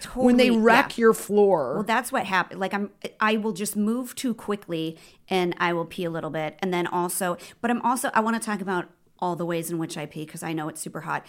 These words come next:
Speaker 2: but I'm also really mad about the way that, like, it gets handled.
Speaker 1: What do you
Speaker 2: Like,
Speaker 1: mean?
Speaker 2: it, medically and stuff like that.
Speaker 1: Right.
Speaker 2: That's
Speaker 1: There's
Speaker 2: like, oh,
Speaker 1: not
Speaker 2: oh,
Speaker 1: very
Speaker 2: there.
Speaker 1: many options.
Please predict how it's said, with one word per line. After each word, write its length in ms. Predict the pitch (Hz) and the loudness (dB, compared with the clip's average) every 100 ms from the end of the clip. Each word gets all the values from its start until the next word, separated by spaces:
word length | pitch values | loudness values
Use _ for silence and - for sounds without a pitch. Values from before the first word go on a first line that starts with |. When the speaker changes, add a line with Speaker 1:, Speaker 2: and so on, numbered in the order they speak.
| - _ | -20 _
Speaker 2:
but 120 | 202 | -6
I'm 120 | 196 - | -4 -2
also 260 | 196 190 220 | -4 -4 -6
really 240 | 202 180 | -4 -4
mad 260 | 170 156 160 | -2 -4 -6
about 260 | 151 147 | -6 -8
the 60 | 165 | -6
way 160 | 156 151 | -8 -8
that, 200 | 143 - | -10 -10
like, 260 | 143 - _ _ | -12 -12 _ _
it 140 | - 170 | -12 -10
gets 180 | 156 - | -10 -10
handled. 560 | - 120 - - - - _ _ | -10 -12 -12 -20 -20 -20 _ _
Speaker 1:
What 80 | 240 | 4
do 60 | 254 | 6
you 40 | 262 | 6
Speaker 2:
Like, 20 | |
Speaker 1:
mean? 240 | 240 185 | 4 2
Speaker 2:
it, 100 | 170 | 0
medically 640 | 202 180 156 160 - 151 | -4 0 -2 -2 -10 -10
and 120 | 113 165 | -8 -8
stuff 280 | - 143 | -8 -8
like 160 | 147 151 | -8 -6
that. 160 | 147 226 | 2 4
Speaker 1:
Right. 100 | 202 | 4
Speaker 2:
That's 100 | 202 | 4
Speaker 1:
There's 140 | 240 208 | 4 6
Speaker 2:
like, 60 | |
oh, 20 | 247 | 4
Speaker 1:
not 200 | 254 285 | 4 4
Speaker 2:
oh, 40 | |
Speaker 1:
very 140 | 311 | 2
Speaker 2:
there. 80 | 302 | 4
Speaker 1:
many 180 | 285 254 | 2 2
options. 480 | 233 226 - 196 | 4 4 2 -2